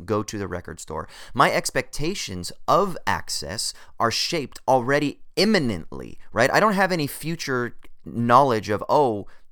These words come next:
the streaming service will come and one day I'm just gonna have this stuff pumped straight into my brain from the comfort of my living room," right? I'm imminently in that situation. So I don't necessarily have the desire for anything other,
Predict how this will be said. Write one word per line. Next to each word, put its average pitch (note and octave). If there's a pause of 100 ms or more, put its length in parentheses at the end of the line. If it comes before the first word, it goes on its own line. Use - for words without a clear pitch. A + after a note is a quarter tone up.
(120)
the G#2+
streaming C#3
service A2
will C#3+
come G#2
and G2+
one A#2+
day G#2+
I'm G2
just G2+
gonna G#2+
have G#2
this G2+
stuff -
pumped A2
straight A2
into G2
my E2+
brain G2
from G2
the F2+
comfort -
of E2+
my E2
living B2+
room," C2+
right? F#2 (340)
I'm D#3 (180)
imminently C3+
in A#2
that G2+
situation. A2 (220)
So -
I D3
don't D#3
necessarily A2+
have G#2
the G#2+
desire G2
for -
anything G2
other, -